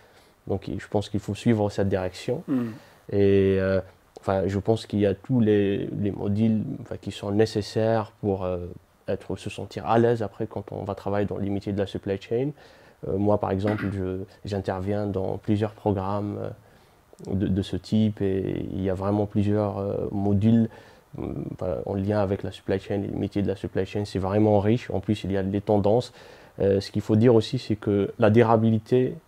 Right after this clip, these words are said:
Speaker 1: enfin, c'est une partie de l'identité de l'école. Donc l'école, elle est vraiment très, très investie dans la durabilité. Et c'est, il y a même des programmes qui s'appellent durabilité au niveau de l'école. Donc ça, c'est, c'est omniprésent,
Speaker 2: Et est-ce qu'il y a
Speaker 1: euh, au
Speaker 2: des
Speaker 1: niveau de
Speaker 2: secteurs
Speaker 1: l'école, ouais.
Speaker 2: d'activité qui recrutent plus ou, euh, qui sont, euh,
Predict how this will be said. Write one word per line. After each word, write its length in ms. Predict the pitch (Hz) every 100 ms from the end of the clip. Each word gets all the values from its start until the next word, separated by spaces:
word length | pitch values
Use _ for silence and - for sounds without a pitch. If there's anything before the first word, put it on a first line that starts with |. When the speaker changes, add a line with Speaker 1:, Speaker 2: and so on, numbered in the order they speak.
| _ _ _ _ _
Speaker 1:
enfin, 100 | 98
c'est 220 | - 98
une 120 | 107 101
partie 420 | 113 - - 127
de 80 | 110
l'identité 480 | 107 107 107 104
de 80 | 107
l'école. 320 | 104 - 98
Donc 200 | 98 101
l'école, 300 | 98 98 107
elle 120 | 101 101
est 40 |
vraiment 360 | 98 101 117 110
très, 220 | - 123
très 260 | - 110
investie 540 | 104 101 101 - 117 107 - - _ -
dans 120 | 95
la 120 | 92
durabilité. 800 | 92 98 95 92 92 - 117 120 113
Et 60 |
c'est, 320 | 101 - 101
il 200 | 92 -
y 80 | 98
a 40 | 98
même 200 | 110 104
des 100 | 101
programmes 520 | - 107 101 107 120
qui 100 | 104
s'appellent 380 | - - 107 104
durabilité 580 | 101 107 107 98 98 110
au 80 |
niveau 220 | 104 101 104
de 60 |
l'école. 260 | 98 - 101 - - _ _ -
Donc 240 | - 101 101
ça, 160 | 107
c'est, 460 | 104 - - 95 -
c'est 320 | - - 101
omniprésent, 720 | 104 107 110 110 - 104 107 139 _ _ _ -
Speaker 2:
Et 80 | 139
est-ce 140 | 98
qu'il 60 | 208
y 20 |
a 20 |
Speaker 1:
euh, 40 |
au 20 | 170
Speaker 2:
des 60 |
Speaker 1:
niveau 140 | 104 104
de 40 |
Speaker 2:
secteurs 160 | 101 139
Speaker 1:
l'école, 280 | 123 120
ouais. 60 | 104
Speaker 2:
d'activité 320 | 120 113 143
qui 140 | 147 127
recrutent 360 | 110 - 120
plus 420 | - 139 147 147
ou, 180 | 135 123
euh, 200 | 117 113
qui 160 | 107 120
sont, 300 | - 123 123
euh, 200 | 117